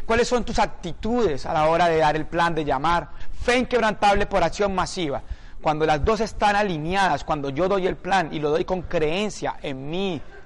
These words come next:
en el proyecto, en Dios, yo tengo la posibilidad de que funcione. Primer punto. Y el punto que hablamos ayer fue un poco más complejo. Ayer me metí en aguas un poco más profundas.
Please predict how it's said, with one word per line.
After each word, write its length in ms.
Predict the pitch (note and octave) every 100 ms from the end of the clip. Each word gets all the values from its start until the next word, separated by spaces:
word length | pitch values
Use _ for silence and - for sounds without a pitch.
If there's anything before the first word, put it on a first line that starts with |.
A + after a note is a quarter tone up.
| - - - - - - - - -
en 120 | E3+
el 80 | E3
proyecto, 640 | D3+ F3+ G3 - - C3 - - -
en 220 | F3+ C#3+
Dios, 480 | D#3 A3 F#3 - - - - - - - - - - - - - -
yo 680 | D#3 G3 G#3 A#3 - - - - - -
tengo 200 | F3 E3+
la 200 | F#3+ D#3
posibilidad 840 | A#3+ C4+ A3 A3+ G3 F3 D3+ C3+ - - - - -
de 160 | D3+ D3+
que 480 | F3 F3 - - - - - - - - -
funcione. 640 | E3+ E3 - D#3 A#2+ - - - - - - - - - - - - - - -
Primer 280 | - G3 A3
punto. 300 | G3+ F#3 -
Y 20 |
el 80 | F3
punto 240 | F#3+ B3 C4
que 80 |
hablamos 300 | B3 A3 G#3
ayer 240 | G3 F3 F3+
fue 140 | F#3+
un 60 | F3+
poco 240 | F#3+ G3
más 200 | F3 E3+
complejo. 640 | - D#3 D#3+ A#3+ G3 B2 - - - - - -
Ayer 280 | E3 E3 D#3
me 80 | F#3
metí 260 | F3 E3
en 100 | G3+
aguas 280 | F3+ D3+ E3+
un 80 | D#3
poco 220 | D#3+ D#3+
más 180 | D3+ D3
profundas. 720 | - D3+ F#3 F3 C3 B2 -